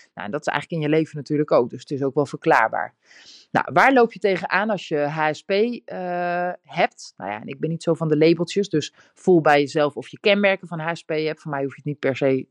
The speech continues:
te hebben als diagnose of iets dergelijks.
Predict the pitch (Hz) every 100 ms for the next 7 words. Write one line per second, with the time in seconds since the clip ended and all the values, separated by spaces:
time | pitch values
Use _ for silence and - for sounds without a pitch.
0 | - 143 131 143 139 107 127 - 143 143
1 | 147 147 180 180 190 160 - 165 175 180
2 | 254 -